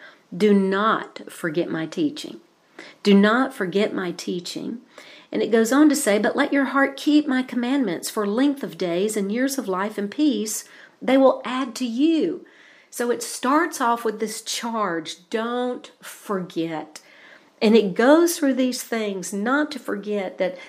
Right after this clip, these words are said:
this is relationship. This is your relationship. If you believe in Christ, if you have,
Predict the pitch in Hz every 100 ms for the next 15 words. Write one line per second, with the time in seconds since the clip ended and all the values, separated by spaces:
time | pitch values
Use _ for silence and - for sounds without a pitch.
0 | - 202 294 311 285 254 247 240 247 -
1 | 220 175 - - 196 269 277 302 254 247
2 | 226 208 208 214 202 185 - 196 - 202
3 | 202 269 277 247 226 247 262 269 277 214
4 | 214 208 - - 180 170 170 196 202 254
5 | 254 208